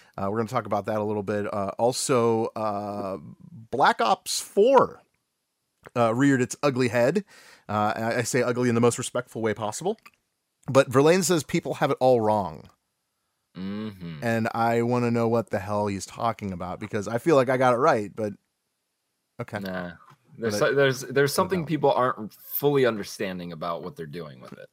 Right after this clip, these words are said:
Speaker 1: Okay. Okay.
Speaker 2: And I, and I only say that because I, I scour the internet too, and I see the comments and what people say about it.
Speaker 1: Yes.
Speaker 2: And, uh,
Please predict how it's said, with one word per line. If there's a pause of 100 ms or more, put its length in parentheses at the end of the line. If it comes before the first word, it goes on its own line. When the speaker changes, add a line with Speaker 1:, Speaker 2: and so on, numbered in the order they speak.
Speaker 1:
Okay. (480)
Okay.
Speaker 2:
And
I,
and
I
only
say
that
because
I,
I
scour
the
internet
too,
and
I
see
the
comments
and
what
people
say
about
it.
Speaker 1:
Yes. (320)
Speaker 2:
And,
uh,